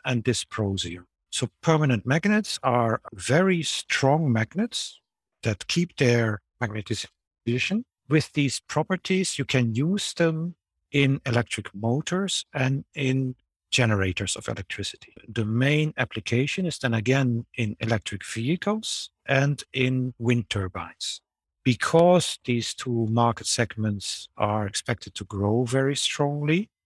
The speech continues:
we need more of these specific rare earth elements. So out of the, the rare earths you mine,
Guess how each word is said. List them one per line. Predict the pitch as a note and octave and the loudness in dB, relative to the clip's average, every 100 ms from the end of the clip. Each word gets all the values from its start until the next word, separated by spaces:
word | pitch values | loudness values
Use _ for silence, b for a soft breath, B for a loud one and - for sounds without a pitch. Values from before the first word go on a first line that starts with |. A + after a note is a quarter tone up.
| - | 0
we | C3 | 2
need | C3+ C#3+ - - - _ _ - | 4 0 -4 -10 -12 _ _ -2
more | B2 C3 C#3 C3+ B2+ - | 2 4 6 6 4 4
of | B2+ - | 2 2
these | B2+ A#2 | 0 0
specific | - - B2+ - - C3 A#2 A2 - - - | -2 -6 -6 -2 0 0 -2 -6 -10 -14 -18
rare | - A#2 A#2 B2 | -4 0 2 2
earth | B2 A#2 G#2+ - - | 0 -2 -4 -8 -2
elements. | G#2 F#2 - - - - _ | -2 -2 -10 -10 -10 -12 _
So | - A#2 A2 - B B _ - - | -4 -2 -2 -4 B B _ -6 2
out | C#3+ | 4
of | C#3+ - | 4 6
the, | C3 | 4
the | A2 B2 A#2 | 6 4 4
rare | A2 C3+ C#3+ | 4 2 2
earths | D#3 B2 - | 2 0 0
you | A#2+ | 0
mine, | G2+ G#2+ A#2+ C#3+ | 0 2 2 2